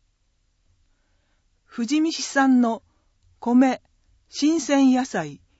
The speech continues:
味噌などを販売します。毎月第三火曜に開設。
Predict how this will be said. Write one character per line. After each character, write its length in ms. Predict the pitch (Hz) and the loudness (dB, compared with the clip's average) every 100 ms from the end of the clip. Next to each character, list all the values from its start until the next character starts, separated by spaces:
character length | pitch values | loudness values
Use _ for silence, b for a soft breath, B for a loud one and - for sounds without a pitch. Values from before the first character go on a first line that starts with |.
| _ _ _ | _ _ _
味 140 | 240 320 | -4 0
噌 160 | 330 | 4
な 160 | 262 214 | 4 2
ど 220 | 180 151 | -2 -4
を 60 | - | -8
販 280 | 180 208 | -6 -4
売 200 | 196 180 | -4 -6
し 160 | 180 - | -8 -12
ま 160 | 156 139 | -12 -14
す。 280 | - - _ _ _ _ _ _ _ _ _ _ _ | -20 -20 _ _ _ _ _ _ _ _ _ _ _
毎 260 | 226 285 294 | -2 0 -2
月 300 | - 240 202 | -6 -8 -2
第 200 | 254 285 | -2 -2
三 280 | 311 294 277 | -2 -2 0
火 120 | 262 | -2
曜 220 | 254 220 | 0 -2
に 140 | 143 | -4
開 200 | 120 147 | -8 -14
設。 440 | 156 139 - - | -14 -16 -18 -20